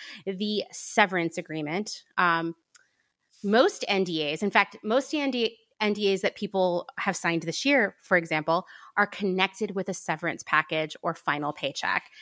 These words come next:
It's a very, I mean, I've had to let people go in my career.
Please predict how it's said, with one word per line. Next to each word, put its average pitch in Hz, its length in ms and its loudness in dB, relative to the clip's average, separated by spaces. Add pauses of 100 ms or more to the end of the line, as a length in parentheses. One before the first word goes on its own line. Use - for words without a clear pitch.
(160)
It's 185 120 0
a 196 60 4
very, 208 480 2
I 185 60 0
mean, 175 180 2
I've 175 380 2 (220)
had - 180 2
to 190 100 -8
let 180 220 2
people 190 240 -6
go 185 160 2
in 185 100 2
my 190 140 0
career. 185 520 0